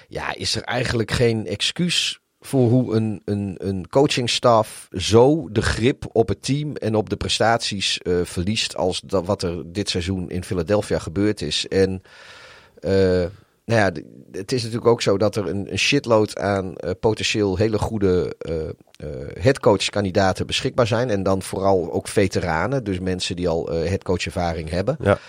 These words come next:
Speaker 1: Die, eh, dus niet een of andere coördinator, eh, die je gaat, eh, benoemen tot hoofdcoach. En dan maar hopen dat, eh, dat, dat ze dat goed kunnen. Maar, eh, Mike Vrabel is bijvoorbeeld beschikbaar.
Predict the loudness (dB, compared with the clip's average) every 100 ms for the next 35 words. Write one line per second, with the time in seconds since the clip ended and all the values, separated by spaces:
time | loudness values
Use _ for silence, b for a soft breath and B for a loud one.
0 | B B -6 -2 -2 -4 -6 -2 0 2
1 | 2 0 -4 -14 -6 -4 0 0 2 2
2 | 4 2 2 0 0 2 4 4 4 2
3 | 2 0 -2 -4 -2 -2 0 -2 0 2
4 | 0 0 -6 -4 -2 -2 -2 -2 -2 -2
5 | 0 2 2 2 0 0 -2 -4 -4 -2
6 | 2 2 2 -2 -4 -4 -4 -2 -4 -6
7 | -6 -6 -4 -6 -6 -4 -2 0 0 0
8 | 0 0 0 0 2 4 4 2 0 -2
9 | -4 -4 -4 -6 -4 -4 -2 0 -2